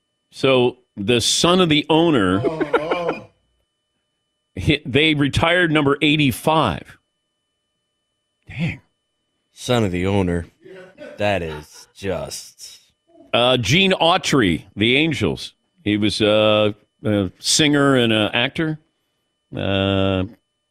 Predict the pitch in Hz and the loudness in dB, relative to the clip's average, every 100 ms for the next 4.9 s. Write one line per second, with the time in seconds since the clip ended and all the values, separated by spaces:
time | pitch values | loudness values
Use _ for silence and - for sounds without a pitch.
0 | _ _ _ _ - 101 127 127 135 131 | _ _ _ _ -2 2 2 2 2 2
1 | 127 113 110 120 110 123 131 - _ _ | 2 2 2 2 0 -2 -4 -12 _ _
2 | _ - 117 110 110 123 143 - _ _ | _ -4 0 2 2 0 -2 -10 _ _
3 | _ _ _ _ _ _ _ - 101 92 | _ _ _ _ _ _ _ -14 -4 -2
4 | 90 98 90 107 95 90 - - 101 | -2 -2 -2 -2 -2 -4 -6 -6 -6